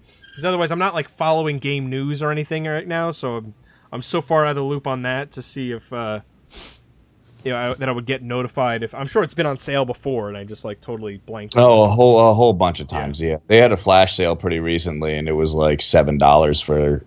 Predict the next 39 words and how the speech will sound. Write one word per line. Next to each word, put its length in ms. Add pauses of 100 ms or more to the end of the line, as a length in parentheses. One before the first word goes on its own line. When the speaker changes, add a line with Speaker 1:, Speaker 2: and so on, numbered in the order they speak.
(140)
Speaker 2:
for 220
just 300
the, 80
not 240
the 60
game 180
of 60
the 60
Speaker 1:
Yeah, 60
Speaker 2:
year 100
edition 240 (160)
or 80
Speaker 1:
just 120
the 60
Speaker 2:
anything, 80
but 40
Speaker 1:
regular 280
Speaker 2:
just 160
Speaker 1:
game. 300
Yeah. 240 (360)
Speaker 2:
Yeah. 220 (1300)
Speaker 1:
But 220
yeah, 140
I, 280
I'm, 220 (320)
yeah, 180
I'm, 220
I'm 120
getting 200
that 160
itch 200
again 260
to 80
play 220
games 380
again. 320
So 240
I'll, 260
uh, 280